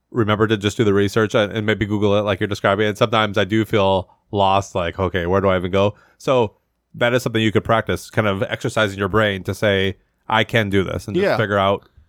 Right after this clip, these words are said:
Speaker 1: figure out
Speaker 2: Totally.
Speaker 1: how.
Speaker 2: And this is a perfect example, systems versus goals. If your goal is, "I'm never gonna feel lost," that's a loser goal. Like, it's totally loser. The, the system is, "When I feel
Speaker 1: Yeah.
Speaker 2: lost, here's what I do. X, Y, Z, here's how,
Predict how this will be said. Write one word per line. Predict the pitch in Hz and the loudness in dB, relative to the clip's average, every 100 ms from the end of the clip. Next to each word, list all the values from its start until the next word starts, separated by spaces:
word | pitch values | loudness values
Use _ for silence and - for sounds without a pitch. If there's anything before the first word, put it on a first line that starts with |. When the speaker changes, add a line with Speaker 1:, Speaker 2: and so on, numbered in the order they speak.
| _ _ | _ _
Speaker 1:
figure | 135 123 | -2 0
out | 202 | 0
Speaker 2:
Totally. | 135 92 | 0 -2
Speaker 1:
how. | 90 - | -6 -6
Speaker 2:
And | 160 | -2
this | 185 | -2
is | 180 | -2
a | |
perfect | - 185 165 | -2 -2 -2
example, | 147 147 135 131 | -4 -2 -2 -4
systems | - 139 - 127 | -6 -8 -4 -6
versus | 127 123 113 | -2 -2 -4
goals. | - 113 104 | -2 0 0
If | 113 | -2
your | 135 | -2
goal | 127 151 165 | 0 0 0
is, | 135 - | -2 -2
"I'm | 135 | 0
never | 143 170 | 0 0
gonna | 165 | -2
feel | 143 160 131 | -2 -2 0
lost," | 135 123 117 - _ - | 0 0 -2 -10 _ -6
that's | 131 | -4
a | 127 | -2
loser | 120 139 131 120 | 0 0 0 0
goal. | 120 107 - - _ - | 0 -2 -8 -20 _ -10
Like, | 120 | -8
it's | 113 - | -8 -10
totally | - 151 135 | -2 0 2
loser. | 131 143 - - - - - | 0 0 -2 -18 -20 -20 -12
The, | 135 147 | -2 -2
the | - 139 | 0 -4
system | - 302 - 131 | 0 0 2 2
is, | 120 107 - - _ _ _ _ _ _ _ _ _ | 2 0 -6 -10 _ _ _ _ _ _ _ _ _
"When | - 135 175 | -10 -4 0
I | 208 | 0
feel | 165 - 143 110 | 0 0 0 0
Speaker 1:
Yeah. | 110 | -2
Speaker 2:
lost, | 107 - - - - _ _ _ _ _ _ | -6 -8 -10 -12 -16 _ _ _ _ _ _
here's | - 139 | 0 2
what | 131 117 | 2 0
I | |
do. | 98 143 107 - _ _ _ _ _ _ _ - | 2 2 2 -4 _ _ _ _ _ _ _ -6
X, | 120 - - | -4 -2 -2
Y, | 113 | -2
Z, | 110 117 | -2 -2
here's | 127 123 | -2 0
how, | 123 117 | 2 2